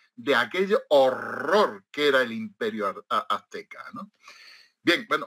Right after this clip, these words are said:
yo eso lo anticipo, como otras muchas cosas, lo anticipo en este libro de, de, de Imperio, de Imperio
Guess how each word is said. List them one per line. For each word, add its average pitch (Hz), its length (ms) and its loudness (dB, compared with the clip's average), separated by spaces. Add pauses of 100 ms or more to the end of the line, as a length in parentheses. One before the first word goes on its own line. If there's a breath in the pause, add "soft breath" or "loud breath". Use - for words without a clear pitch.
yo 143 140 0
eso 170 240 0
lo 151 100 2
anticipo, 131 600 -6
como 113 220 -2
otras 139 280 2
muchas 131 380 -6
cosas, 135 320 -2 (260 soft breath)
lo 113 160 0
anticipo 110 600 -4
en 117 80 -2
este 117 200 -6
libro 120 300 -2
de, 110 260 -4
de, 104 280 -6
de 98 160 -6
Imperio, 101 720 -2
de 104 180 -4
Imperio 101 920 0